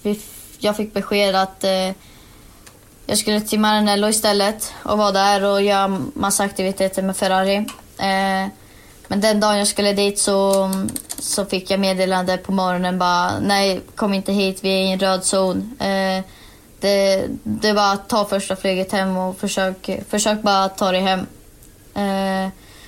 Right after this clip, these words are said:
så, så det var väldigt jobbigt. Eh, för helgen efteråt,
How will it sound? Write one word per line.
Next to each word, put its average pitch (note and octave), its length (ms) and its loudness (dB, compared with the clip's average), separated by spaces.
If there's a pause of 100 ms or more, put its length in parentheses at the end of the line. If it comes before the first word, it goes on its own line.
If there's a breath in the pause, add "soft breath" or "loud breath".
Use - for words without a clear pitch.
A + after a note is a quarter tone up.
(460 loud breath)
så, G3+ 1000 4
så - 180 -2
det A3 60 2
var A3+ 120 2
väldigt A3 300 2
jobbigt. A3 580 0 (160)
Eh, G#3 580 2 (140)
för G#3+ 160 2
helgen A3 320 2
efteråt, A3 520 -2